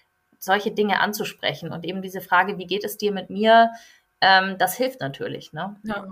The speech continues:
Speaker 2: Ja, ich meine, sowas hat man natürlich auch privat, äh, mit Freunden, ist ja eh, eh klar. Ich glaube, das, äh, ist sehr ähnlich, aber kl-, beruflich ist natürlich auch noch mal was, äh, völlig anderes, das stimmt.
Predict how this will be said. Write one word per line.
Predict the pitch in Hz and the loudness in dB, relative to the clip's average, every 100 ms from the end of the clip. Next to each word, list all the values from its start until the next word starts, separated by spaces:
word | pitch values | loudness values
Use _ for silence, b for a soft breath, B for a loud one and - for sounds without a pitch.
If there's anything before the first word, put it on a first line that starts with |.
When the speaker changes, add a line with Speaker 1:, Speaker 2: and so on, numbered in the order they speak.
| - b b b | -20 b b b
Speaker 2:
Ja, | 185 | -6
ich | 220 | 0
meine, | 202 202 | 2 2
sowas | 196 196 - | 2 0 -2
hat | 208 | 0
man | 190 | 2
natürlich | 180 180 196 175 | 2 0 0 -2
auch | 185 | -4
privat, | - 185 185 190 160 - | -4 0 6 6 6 2
äh, | - 175 170 170 | -2 0 2 2
mit | 170 165 | 0 -2
Freunden, | - 170 151 202 165 | 0 0 2 0 -2
ist | 185 | -2
ja | 165 165 160 | -2 0 -2
eh, | - 131 | -4 -8
eh | - - 220 | -8 -6 -4
klar. | 202 196 170 208 | -2 0 0 0
Ich | - | 0
glaube, | 175 165 | -2 -2
das, | 165 175 - - | -2 -4 -8 -8
äh, | 170 165 - | -4 -4 -4
ist | 180 | -2
sehr | 175 117 | -2 0
ähnlich, | 180 190 175 196 | 2 2 0 -2
aber | - 170 | 0 0
kl-, | 170 - | -2 -6
beruflich | 175 160 160 - 180 - 180 160 180 208 202 185 | -14 -14 -14 -14 -16 -16 -6 0 2 2 2 0
ist | 180 | 0
natürlich | 185 165 180 151 | -2 -4 -2 -2
auch | |
noch | 175 | 0
mal | 175 160 | 2 2
was, | 156 - | 0 -4
äh, | - 135 | -8 -6
völlig | - 180 165 | -2 -2 -2
anderes, | - 165 165 - | -4 -4 -4 -4
das | 156 | -6
stimmt. | - 160 202 | -4 -4 -4